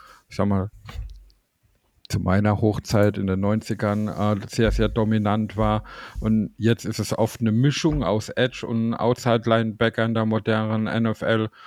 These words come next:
Oft werden ja auch, äh, ich sag mal, College-Edge-Rusher zu Out-Linebacker umgeformt oder umgekehrt.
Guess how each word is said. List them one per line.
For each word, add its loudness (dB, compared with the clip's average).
Oft -4
werden 2
ja 0
auch, 0
äh, -4
ich -12
sag -2
mal, -2
College-Edge-Rusher -4
zu -4
Out-Linebacker -2
umgeformt -2
oder 0
umgekehrt. 0